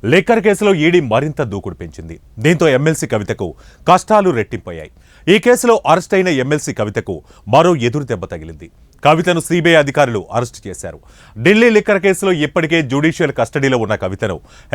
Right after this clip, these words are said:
ఎక్సైజ్ పాలసీ కేసులో సీబీఐ అరెస్ట్ చేసింది. ఇప్పటికే మధ్యంతర బెయిల్ కోసం కోర్టులో పిటిషన్ వేసిన కవితకు ఎదురు దెబ్బ తగిలింది. మధ్యంతర బెయిల్ ఇచ్చేందుకు రౌస్ అవెన్యూ కోర్టు నిరాకరించింది. కవితను మరింతగా విచారించేందుకు ఈడీ కోర్టులో పిటిషన్ వేయగా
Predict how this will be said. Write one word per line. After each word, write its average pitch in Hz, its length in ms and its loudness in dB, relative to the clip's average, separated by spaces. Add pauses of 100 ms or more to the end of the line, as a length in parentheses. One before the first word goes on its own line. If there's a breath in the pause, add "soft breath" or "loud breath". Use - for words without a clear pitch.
ఎక్సైజ్ 202 380 0
పాలసీ 165 300 2
కేసులో 135 400 -2
సీబీఐ 143 480 0
అరెస్ట్ 107 260 -8
చేసింది. 85 460 -18 (240)
ఇప్పటికే 226 340 2
మధ్యంతర 208 500 2
బెయిల్ 185 220 4
కోసం 180 300 -2
కోర్టులో 170 340 0
పిటిషన్ 160 440 -4
వేసిన 151 300 -2
కవితకు 113 520 -4 (300 soft breath)
ఎదురు 165 280 4
దెబ్బ 120 240 -2
తగిలింది. 82 480 -10 (320 soft breath)
మధ్యంతర 185 480 2
బెయిల్ 185 300 4
ఇచ్చేందుకు 156 540 0
రౌస్ 143 400 2 (100)
అవెన్యూ 147 300 0
కోర్టు 110 380 -4
నిరాకరించింది. 87 800 -6 (420 soft breath)
కవితను 220 360 4
మరింతగా 185 540 2
విచారించేందుకు 117 1000 -4
ఈడీ 175 280 2
కోర్టులో 135 380 -2
పిటిషన్ 117 420 -6
వేయగా 95 360 -4